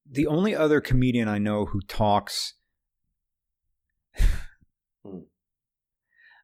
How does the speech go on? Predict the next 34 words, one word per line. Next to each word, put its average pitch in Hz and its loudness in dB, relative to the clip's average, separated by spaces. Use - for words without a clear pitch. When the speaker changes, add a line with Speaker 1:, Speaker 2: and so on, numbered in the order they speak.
Speaker 1:
It, 139 0
it's, 135 2
um, 110 4
it's - -10
Tom 127 2
Segura. 95 -4
Speaker 2:
Mm. 113 -6
Speaker 1:
Um, 98 0
Speaker 2:
Is - -14
he 120 -6
a 104 -10
car 113 -6
guy? 110 -6
Speaker 1:
Yeah. 131 4
Uh, 107 2
Speaker 2:
Mm. - -14
Speaker 1:
him 196 0
and 123 -2
Kreischer 107 -2
started 117 0
the 107 -4
fake - -2
race 104 -4
team 98 -12
Speaker 2:
What's - -16
Speaker 1:
called 131 0
Speaker 2:
that? 110 -10
Speaker 1:
Two 135 -4
Bears 131 4
Racing, 95 -4
and 92 -8
they're 98 -8
doing 107 -4
it 104 -12